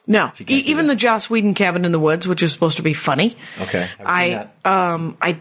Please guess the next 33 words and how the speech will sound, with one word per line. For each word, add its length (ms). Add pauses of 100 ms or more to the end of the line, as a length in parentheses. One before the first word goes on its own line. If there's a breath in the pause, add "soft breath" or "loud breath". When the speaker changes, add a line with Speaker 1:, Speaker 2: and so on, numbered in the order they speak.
(120)
Speaker 1:
I, 240 (560)
I 100
wanna 440
be, 320
I, 160 (340)
I 100
wanna 260
want 360
to. 320
I 80
wanna 220
be 140
willing 460
to 100
see 220
those 180
movies 240
'cause 160
they're 100
very 220
well 200
done. 200 (260 loud breath)
Like 120
Silence 440
of 60
the 80
Lambs 300
is 140
an 60
Speaker 2:
Mm-hmm. 80
Speaker 1:
excellent 300
film. 280 (100)
Speaker 2:
Mm-hmm. 340